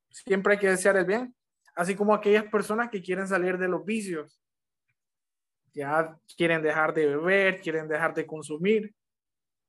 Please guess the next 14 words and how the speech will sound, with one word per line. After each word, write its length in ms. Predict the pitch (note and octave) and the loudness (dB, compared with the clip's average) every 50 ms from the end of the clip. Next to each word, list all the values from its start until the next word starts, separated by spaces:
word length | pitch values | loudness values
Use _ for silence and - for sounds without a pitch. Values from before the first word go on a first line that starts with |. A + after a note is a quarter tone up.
| _ _ _ _ _ _ _ _ _ _ _ | _ _ _ _ _ _ _ _ _ _ _
Y, 680 | D3 D#3+ D#3+ D#3 D#3 D3+ D3 D3 C#3+ D3 C#3+ C#3 C3+ C3 C3+ C3+ _ _ _ _ _ | -12 -10 -8 -8 -8 -8 -8 -8 -8 -8 -10 -10 -12 -14 -16 -20 _ _ _ _ _
y 120 | - G3 G3+ | 2 4 6
lo 100 | G3+ G3 | 6 6
más 180 | F3+ F#3 G3 G#3+ | 6 4 4 4
importante 640 | G#3+ G#3 - F#3+ F3+ F3+ - G3 G#3+ G#3+ G#3 F#3+ - | 4 2 2 2 2 2 2 2 2 2 0 -4 -6
que 100 | D3+ D3 | -6 -6
siento 320 | - E3+ F3+ F3 F#3 E3+ | -4 -4 -2 0 0 2
yo, 380 | E3+ F#3 G3+ G#3 F#3+ F3 F#3 - | 4 4 4 4 4 2 -2 -8
que 560 | - - D3 C#3+ C#3 C3+ C3+ C3 C3 C#3 C#3 _ _ _ _ _ _ _ _ _ _ _ _ - | -8 -4 -4 -4 -4 -4 -6 -10 -12 -16 -20 _ _ _ _ _ _ _ _ _ _ _ _ -2
lo 140 | D#3+ D#3+ | -2 0
que 100 | D#3+ D3+ | 0 0
venía 340 | D3 C#3 D3+ D#3+ E3 E3+ E3+ | 0 0 0 2 4 4 4
diciendo, 800 | E3 D#3+ E3 F3 F3 E3+ E3+ E3 E3 D#3+ D3+ D3+ C#3+ C#3+ C#3+ - _ _ _ _ _ - | 4 2 2 0 -2 0 2 4 4 4 4 2 0 -2 -6 -12 _ _ _ _ _ -20
eh, 320 | B4 - - C#3+ C#3+ C#3+ | -20 -18 -16 -16 -16 -16